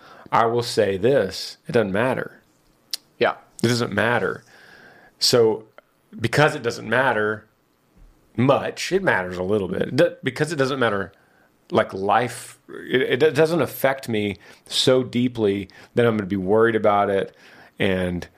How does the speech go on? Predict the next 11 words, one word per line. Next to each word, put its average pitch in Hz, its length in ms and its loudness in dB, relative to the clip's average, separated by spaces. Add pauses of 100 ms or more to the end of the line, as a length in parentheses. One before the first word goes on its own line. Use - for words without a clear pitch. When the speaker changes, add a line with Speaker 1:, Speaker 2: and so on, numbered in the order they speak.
(500)
Speaker 1:
stuck - 520 0
on 113 140 0
the 107 60 -4
news 104 520 0
or 95 80 -2
stuck - 320 0
on 104 200 0
these 95 200 -4
weird, 101 560 0
um, 95 400 -4
conspiracy 101 720 -2